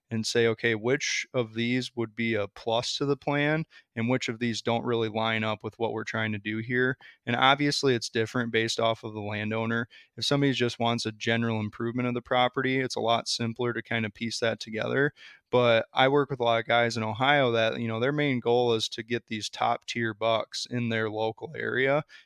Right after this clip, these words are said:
And in order to do that, I feel like that's where you have to give, like, this plus minus structure to that natural deer travel.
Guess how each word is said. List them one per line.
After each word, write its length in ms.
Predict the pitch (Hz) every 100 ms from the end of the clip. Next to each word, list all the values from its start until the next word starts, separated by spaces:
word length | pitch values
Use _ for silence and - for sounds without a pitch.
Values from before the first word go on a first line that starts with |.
| -
And 100 | 123
in 80 | 127
order 260 | 135 127
to 180 | 120 117
do 260 | 113 160 180
that, 420 | 120 113 113 113 _ _ -
I 80 | 117
feel 300 | - 147 143
like 200 | 127 117
that's 260 | 123 -
where 100 | 131
you 120 | 120
have 200 | 117 123
to 100 | -
give, 180 | 113 120
like, 220 | 117 113
this 160 | - 104
plus 420 | - - 120 -
minus 360 | 110 113 117 127
structure 520 | - 131 127 - 139
to 260 | - 123 123
that 200 | 131 127
natural 380 | 131 131 - 131
deer 180 | 131
travel. 560 | 127 139 135 135 143 151